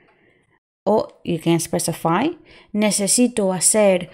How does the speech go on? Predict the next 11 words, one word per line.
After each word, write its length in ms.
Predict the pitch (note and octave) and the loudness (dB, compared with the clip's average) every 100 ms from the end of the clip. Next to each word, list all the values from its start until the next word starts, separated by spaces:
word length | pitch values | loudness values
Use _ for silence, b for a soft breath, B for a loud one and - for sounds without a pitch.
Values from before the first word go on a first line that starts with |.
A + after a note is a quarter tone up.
| B B B | B B B
una 300 | G3+ F#3+ F3+ | -2 0 2
cita 600 | - C#4 C4 A#3+ B3 B3+ B B _ | 4 2 2 0 0 -4 B B _
para 380 | - G3 F#3+ G3 - | 4 6 4 0 0
una 440 | A3 G#3 F#3 E3+ | 0 2 0 0
analítica 1120 | - F#3 F#3 F#3 G#3+ A#3 B3 B3 B3+ B3+ C#4+ - | 0 2 2 2 2 2 0 -2 0 0 -2 -8
de 680 | F#3+ F3+ G#3+ A3 C#4 D#4 - _ _ _ _ _ _ | -8 0 4 6 4 2 -8 _ _ _ _ _ _
sangre." 880 | - - G3+ F3+ E3 E3 - - _ _ _ _ _ _ _ _ _ _ _ _ _ _ _ - | -4 2 4 4 0 -2 -6 -10 _ _ _ _ _ _ _ _ _ _ _ _ _ _ _ 2
O 340 | G3+ G3 F3+ | 4 6 4
analítica 800 | - G3 F#3 G3 G#3 A#3 A#3 G3+ | 2 2 4 2 0 -2 0 -2
de 440 | F#3+ G#3 B3+ - - | 0 0 0 -2 0
orina. 760 | G3 F#3+ F#3+ F#3 E3 E3 D#3+ | 4 4 4 2 -2 -4 -12